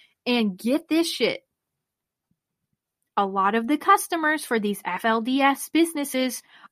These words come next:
are names everyone knows, like Walmart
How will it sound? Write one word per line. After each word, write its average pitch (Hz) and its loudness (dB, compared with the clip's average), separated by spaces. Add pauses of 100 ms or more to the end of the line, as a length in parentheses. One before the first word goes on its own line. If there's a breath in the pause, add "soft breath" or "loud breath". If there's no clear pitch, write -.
(140)
are 220 6
names 254 -6 (560)
everyone 226 0
knows, 170 -4
like 160 -6
Walmart 233 2